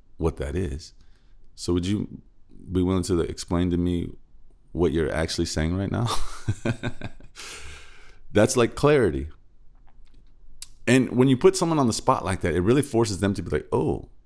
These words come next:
uh, now they have to think about what they say and what they mean. And maybe they have a genuine concern. Maybe you are late all the time. Usually when things bother us, it's because there's a little truth in there.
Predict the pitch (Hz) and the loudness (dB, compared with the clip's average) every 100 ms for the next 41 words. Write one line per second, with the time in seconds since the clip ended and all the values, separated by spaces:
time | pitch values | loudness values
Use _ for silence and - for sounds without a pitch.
0 | - - 80 78 76 55 - 76 82 95 | -20 -8 -4 -4 -4 -6 -10 -2 2 4
1 | 95 120 - - 87 78 71 78 78 73 | 4 2 -2 -4 -4 -2 -2 0 -2 -2
2 | - 73 76 73 - 73 71 73 78 - | -2 0 0 -2 -4 -4 -2 -2 -2 -6
3 | - - - - - 101 107 123 143 143 | -10 -18 -20 -20 0 4 6 6 4 4
4 | 139 143 135 131 110 123 123 127 127 123 | 4 2 0 0 0 2 2 2 2 0
5 | 127 - - - - 143 - 240 117 87 | -4 -12 -20 -12 -8 -6 -2 -2 -2 0
6 | 85 95 135 131 165 254 98 76 76 69 | 0 2 2 4 4 2 0 0 -4 -8
7 | - 69 71 - - - - - - - | -8 -8 -12 -18 -20 -20 -20 -20 -20 -20
8 | - - 95 135 151 123 120 82 78 139 | -20 -2 2 4 2 2 0 0 0 4
9 | 113 110 92 - 95 90 92 98 90 160 | 4 2 -2 0 0 0 0 0 2 2
10 | 175 87 - | 2 -2 -6